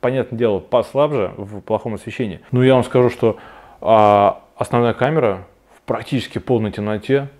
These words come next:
прям отрабатывает на ура. Это реально, это очень круто сделали.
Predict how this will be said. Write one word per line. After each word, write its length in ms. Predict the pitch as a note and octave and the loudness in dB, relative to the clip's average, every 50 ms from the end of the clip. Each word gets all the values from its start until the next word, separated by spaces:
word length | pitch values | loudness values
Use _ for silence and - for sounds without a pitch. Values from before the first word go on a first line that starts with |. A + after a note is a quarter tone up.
| _ _ | _ _
прям 260 | _ C3 A2+ A2 G#2 | _ -2 0 0 0
отрабатывает 760 | - A2+ - - G#2 G2+ G2 G2+ A#2+ A#2+ A#2 - G2 F#2 - - | -4 -6 -4 -2 -2 -2 0 0 0 0 0 -4 -10 -10 -8 -8
на 160 | G#2 G#2 G2+ | -8 -6 -4
ура. 260 | G#2 G#2 G2 F2+ - - _ _ | -4 -4 -4 -4 -6 -10 _ _
Это 180 | G#2+ G2 - | -12 -10 -4
реально, 220 | G2+ A2+ A2+ A2+ G#2+ | -2 -2 -2 -2 -2
это 300 | G2+ G#2 G#2 G#2+ G2 A#2 | -4 -4 -4 -2 -2 0
очень 200 | A2 G2+ - - | -2 -2 -4 -8
круто 260 | - F#2+ G2 - G#2+ | -10 -12 -10 -10 -10
сделали. 360 | F2+ F2 G2+ F#2+ F2 E2+ E2+ | -10 -8 -6 -6 -6 -8 -10